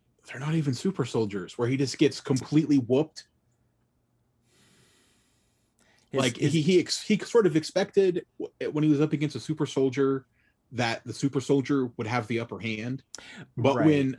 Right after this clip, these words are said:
Speaker 1: a couple of just normal humans just not only won, but, like, handily won, like, it wasn't even close.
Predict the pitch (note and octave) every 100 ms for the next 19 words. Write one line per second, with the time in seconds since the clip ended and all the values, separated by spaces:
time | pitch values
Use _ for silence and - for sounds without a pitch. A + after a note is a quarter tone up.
0 | - A#2 - E3 D#3 B2+ B2+ A#2+ A2+ A#2+
1 | C#3 B2 A#2+ B2 C3+ D#3 - - _ _
2 | _ _ - C#3 A#2+ - _ _ D#3 C3+
3 | E3 D#3 B2+ G2 A2 A2+ B2+ D3+ E3 _
4 | _ _ _ - C3+ C3+ A2+ - - _
5 | _ _ - C3+ C#3+ E3 E3+ E3+ E3+ F#3
6 | G#3 - B2+ D3 D3+ C#3 D#3 C3+ A#2 C#3
7 | A2+ E2 - -